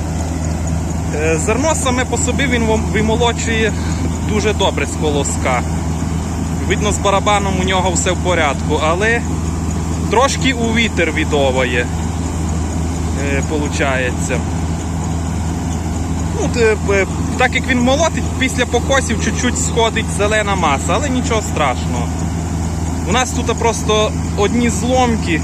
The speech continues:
по кругу, я їх так назву. Е, якщо чесно, немає більш лу-, кращого комбайна найняти, то мені з усіх всіх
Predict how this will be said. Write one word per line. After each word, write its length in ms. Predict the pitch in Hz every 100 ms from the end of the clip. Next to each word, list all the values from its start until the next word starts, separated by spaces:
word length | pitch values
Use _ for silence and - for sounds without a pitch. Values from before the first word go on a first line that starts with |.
| - 170
по 100 | 180
кругу, 500 | 170 165 139 147 135 - - - - - - - - - -
я 120 | 165 170
їх 120 | 165
так 300 | - 165 165
назву. 720 | 156 160 156 151 147 143 143 143 147 160
Е, 80 | 160
якщо 280 | 170 -
чесно, 480 | 220 269 247 233 214 - - 175
немає 440 | 220 233 226 202
більш 340 | 165 196 165
лу-, 340 | - 165 - -
кращого 400 | - - 92 185
комбайна 500 | 185 160 185 185 180
найняти, 500 | 185 220 254 240 170 165
то 200 | 170 160 - - - -
мені 260 | 175 226 233
з 100 | 208
усіх 280 | - 214
всіх 340 | - - 269